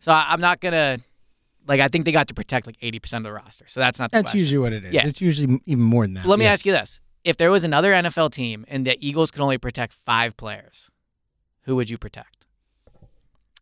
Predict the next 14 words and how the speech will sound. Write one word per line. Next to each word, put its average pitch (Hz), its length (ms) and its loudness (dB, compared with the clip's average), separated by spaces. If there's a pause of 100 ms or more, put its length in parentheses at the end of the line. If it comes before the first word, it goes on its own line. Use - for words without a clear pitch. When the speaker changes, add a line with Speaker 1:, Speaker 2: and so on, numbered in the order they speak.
Speaker 1:
So - 120 -6
you're 147 120 2 (220)
taking 165 320 0
into 160 180 -2
account 123 320 -6
age, 143 540 0
position, 131 880 -2 (320)
money 214 240 4
not 196 220 2
so 170 100 -4
much 147 200 -4
'cause 147 120 -8
that's 131 200 -4
gets, 123 180 -16